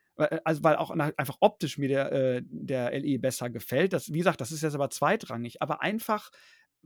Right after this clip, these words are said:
diese Lightshow, die will ich ja haben. Ich will die, die, die Scheinwerfer, ich will die farbige, äh, Lichter am Rand haben und ich will dann vielleicht auch, dass das Spiel noch ein bisschen mehr Tiefe hat. Ich will, dass es einen coolen Gitarrenhals hat,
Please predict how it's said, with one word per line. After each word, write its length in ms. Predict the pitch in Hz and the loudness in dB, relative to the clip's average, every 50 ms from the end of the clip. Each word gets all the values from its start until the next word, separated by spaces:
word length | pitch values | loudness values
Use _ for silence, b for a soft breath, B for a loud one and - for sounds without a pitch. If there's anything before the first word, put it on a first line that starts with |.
| - _ _ - - | -20 _ _ -14 -8
diese 260 | 135 160 160 165 143 | -6 0 2 4 4
Lightshow, 520 | 123 127 131 196 247 233 - - 170 139 | 6 4 4 4 2 0 0 0 0 0
die 200 | 123 127 147 127 | 0 0 0 0
will 140 | 156 190 185 | 0 0 0
ich 180 | 175 165 - - | -2 -2 -2 -4
ja 220 | 151 131 127 - | -4 -4 -4 -4
haben. 420 | 151 151 170 190 190 165 139 120 - | -2 0 0 0 0 -2 -4 -6 -6
Ich 200 | 139 120 - - | -8 -10 -2 2
will 380 | 147 170 196 202 190 160 - - | 4 4 4 4 2 0 -2 -4
die, 300 | 143 160 156 - 151 147 151 | -6 -8 -8 -6 -8 -8 -8
die, 380 | 147 151 151 143 139 - - - | -6 -6 -4 -4 -4 -6 -6 -6
die 180 | 135 147 160 | -6 -6 -6
Scheinwerfer, 720 | - - - 170 180 170 156 131 127 120 117 - - 120 - | -4 0 2 4 4 4 4 4 2 2 0 -2 -4 -4 -6
ich 140 | 123 - - | -4 0 0
will 80 | 170 | 2
die 100 | 165 175 | 2 0
farbige, 680 | 156 - - 156 170 190 190 185 156 170 160 147 - - - - | -2 -4 0 2 2 2 2 2 2 4 2 2 0 -2 -6 -6
äh, 260 | - - 143 143 147 | -4 -4 -4 -4 -4
Lichter 480 | 147 147 147 170 180 - - 208 156 | -4 0 0 0 0 2 2 2 2
am 120 | - 139 131 | 2 2 0
Rand 340 | 113 123 123 120 113 - 120 | 0 -2 -2 -4 -6 -8 -6
haben 320 | 113 117 127 147 165 170 b b b b | -6 -4 -4 -4 -6 -6 b b b b
und 180 | - 165 165 - | 0 0 0 0
ich 180 | 156 - - 131 | -2 -2 2 4
will 120 | 165 214 | 4 4
dann 160 | 240 233 220 | 4 2 0
vielleicht 420 | - - 196 175 175 175 170 - _ | -2 -2 0 0 0 0 -2 -4 _
auch, 280 | - 123 151 196 208 - | 2 6 6 6 6 4
dass 200 | - 180 160 - | 2 0 0 0
das 140 | - 160 - | -2 -4 -4
Spiel 240 | - - - 196 202 | -4 -4 -2 0 0
noch 180 | 196 196 190 | 0 0 0
ein 80 | 180 165 | -2 -2
bisschen 260 | 170 175 - - 175 | -2 -4 -4 -2 -2
mehr 160 | 180 175 170 | 0 -2 -2
Tiefe 400 | - - 185 185 175 - 156 - | -4 -4 -4 -4 -2 -4 -4 -4
hat. 120 | 113 110 - | -6 -8 -10
Ich 160 | - 95 - - | -12 -12 -2 2
will, 140 | 160 196 | 2 4
dass 220 | 180 180 160 - - | 6 6 4 4 0
es 180 | 160 - - | -4 -4 -4
einen 120 | 170 151 - | -4 -6 -4
coolen 300 | - - 185 180 170 160 | -2 2 2 4 2 2
Gitarrenhals 720 | 151 160 - 151 156 - 190 165 147 143 135 127 - - | -2 -4 -8 -8 -6 -4 -4 -2 0 0 0 0 0 0
hat, 180 | 139 151 175 | 0 0 0